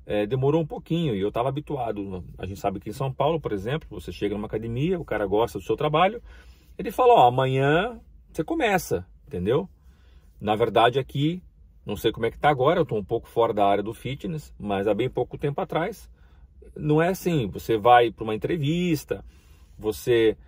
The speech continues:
é como se fosse uma empresa grande mesmo, vai pra uma entrevista, depois eles vão avaliar teu currículo, e, e, e depois você vai, vai entregar os documentos. E depende de algumas academias, algum, algumas empresas também.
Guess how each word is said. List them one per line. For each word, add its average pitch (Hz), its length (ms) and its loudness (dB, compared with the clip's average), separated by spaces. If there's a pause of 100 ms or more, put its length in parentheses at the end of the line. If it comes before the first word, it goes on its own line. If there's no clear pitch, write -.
(240)
é - 80 0
como 269 240 4
se - 80 -12
fosse - 280 2
uma 214 100 -2
empresa 202 320 4
grande 135 400 4
mesmo, 98 160 -4
vai 98 120 -2
pra 120 100 -10
uma 123 60 -4
entrevista, 151 640 -6
depois 104 360 -4
eles 107 120 -4
vão 110 140 -4
avaliar 98 320 0
teu 110 140 -8
currículo, 131 760 -4 (360)
e, 98 760 -4
e, 104 40 -4
e - 20 -6
depois 131 420 2
você 117 300 -4
vai, 117 320 2
vai 107 420 -4 (160)
entregar 104 320 -2
os 107 80 0
documentos. 170 1000 -2 (360)
E - 80 -10
depende 135 460 2
de 127 80 0
algumas 131 320 0
academias, 120 680 0
algum, 101 340 -2
algumas 107 300 0
empresas 147 460 2
também. 160 460 0